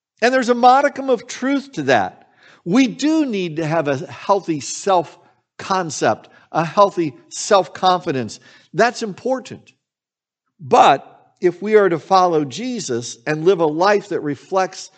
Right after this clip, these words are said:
the clear principles of the kingdom of God, we need to know what we believe, and we need to take what we believe, what we say we believe,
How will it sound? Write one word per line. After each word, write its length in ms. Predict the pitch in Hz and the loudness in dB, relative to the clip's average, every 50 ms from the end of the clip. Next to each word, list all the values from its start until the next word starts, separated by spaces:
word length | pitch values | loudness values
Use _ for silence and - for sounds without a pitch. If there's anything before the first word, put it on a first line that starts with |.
| _ _ _ - | _ _ _ -10
the 100 | 131 113 | -10 -10
clear 460 | - - - - 202 214 220 214 202 | -10 -16 -6 0 4 6 6 6 4
principles 760 | 208 - - - 220 214 - - 151 131 143 135 131 - 135 | 2 -2 -6 -6 -6 -6 -8 -10 -10 -4 -4 -4 -4 -4 -8
of 80 | 110 | -8
the 80 | 107 123 | -8 -10
kingdom 460 | - - - 180 185 175 156 147 131 | -10 -10 -10 -10 -8 -8 -10 -10 -10
of 100 | 123 120 | -10 -6
God, 380 | 123 156 147 139 123 113 101 - - _ _ | -2 0 0 0 0 -2 -4 -10 -18 _ _
we 260 | - 151 170 233 277 | -8 -6 -6 -4 -4
need 220 | 269 277 277 262 196 | -8 -8 -10 -10 -10
to 60 | 226 | -10
know 460 | 220 214 202 208 220 226 233 240 240 240 | -12 -12 -10 -6 -6 -4 -2 -2 -2 -2
what 440 | 233 214 196 214 220 220 202 147 | -2 0 0 0 0 0 -2 -6
we 280 | 143 170 185 190 196 190 | -10 -10 -8 -8 -8 -8
believe, 760 | 160 175 180 175 175 196 202 190 151 113 107 110 123 131 - _ - - - - - | -8 -6 -6 -6 -6 -8 -8 -8 -8 -6 -6 -8 -8 -10 -14 _ -20 -20 -20 -14 -2
and 220 | - 214 208 202 208 | 0 0 0 2 0
we 120 | 214 202 | -2 -2
need 280 | 202 220 247 262 247 196 | -2 -4 -4 -6 -4 -4
to 100 | 214 196 | -4 -6
take 380 | - - 220 226 233 - - | -4 -2 0 0 0 0 2
what 180 | 214 220 185 165 | 2 2 2 2
we 160 | 196 208 196 | -2 -4 -4
believe, 640 | 160 147 180 180 180 202 254 269 247 190 170 170 156 | -2 -2 0 0 0 -2 -4 -4 -4 -2 -4 -2 -2
what 180 | 160 170 151 | -2 -2 -2
we 120 | 156 156 151 | -2 -2 -4
say 360 | - - - 226 240 254 254 | -4 -6 -4 -2 0 0 0
we 200 | 208 175 151 139 | 0 -2 -2 -2
believe, 520 | 123 131 120 120 120 113 123 139 127 - | -2 -4 -4 -2 -2 -2 -4 -4 -6 -10